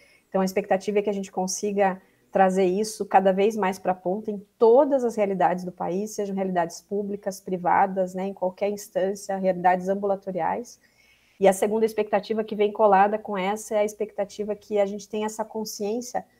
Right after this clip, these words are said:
não só nos serviços de saúde, pelos profissionais que utilizam essas medicações,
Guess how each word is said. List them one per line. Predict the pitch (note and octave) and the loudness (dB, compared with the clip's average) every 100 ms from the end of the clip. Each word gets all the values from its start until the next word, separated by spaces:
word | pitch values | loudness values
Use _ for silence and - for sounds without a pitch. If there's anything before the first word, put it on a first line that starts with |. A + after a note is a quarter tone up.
| _ _ | _ _
não | G#3+ C4+ | -2 0
só | E4 B3+ G#3 | 0 2 2
nos | G3+ F#3+ | 2 -4
serviços | F#3+ G3 F#3+ G3 | -6 -6 -6 -6
de | |
saúde, | F#3+ F#3 G3 A#3+ G3 | 0 2 2 0 -2
pelos | F#3+ F#3+ | -4 -4
profissionais | F#3+ F#3+ - G3 F#3 F#3+ F#3+ | -4 -8 -4 -2 -2 -4 -6
que | F#3+ | -10
utilizam | F#3+ F#3 A3+ C4+ A3+ | -6 -4 -2 -2 -2
essas | F#3+ F#3+ | -4 -4
medicações, | F#3 - F3 F3+ F#3+ G#3+ B3 A#3+ | -6 -6 -8 -6 -4 -2 -4 -6